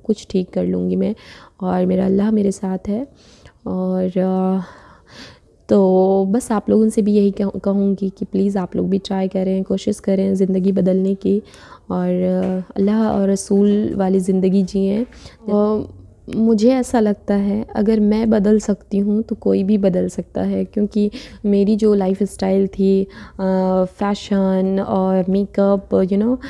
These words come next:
इस तरह की चीज़ें मेरे लाइफ में, अ, शामिल थी। अ, कपड़े ऐसे होने चाहिए, वैसे होने चाहिए, फिटिंग होनी चाहिए, अ, बैकलेस होनी चाहिए,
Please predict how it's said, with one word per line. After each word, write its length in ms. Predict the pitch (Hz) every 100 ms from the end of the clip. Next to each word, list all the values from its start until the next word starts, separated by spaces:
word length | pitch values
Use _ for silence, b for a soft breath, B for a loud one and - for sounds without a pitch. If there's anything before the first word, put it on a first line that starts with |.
| 262 185 -
इस 160 | 196
तरह 260 | - 196 196
की 180 | 196 196
चीज़ें 680 | - 190 185 196 202 202 202
मेरे 180 | 190
लाइफ 320 | 190 185 190 196
में, 300 | 190 190 196 B B -
अ, 300 | - 185 185
शामिल 440 | 180 190 185 190
थी। 380 | 190 - 190 208
अ, 500 | 277 - - 185 180
कपड़े 360 | 180 190 190 190
ऐसे 260 | 185 180
होने 280 | 196 185 180
चाहिए, 320 | 185 180 180
वैसे 280 | 185 185 -
होने 240 | 190 175 185
चाहिए, 280 | 185 185
फिटिंग 340 | 190 196 185 202
होनी 280 | 196 180 190
चाहिए, 440 | 180 175 185 190
अ, 40 | - B B B 196 180 180 180
बैकलेस 640 | 190 180 190 - 233 226
होनी 280 | - 185 202
चाहिए, 520 | 208 190 180 190 196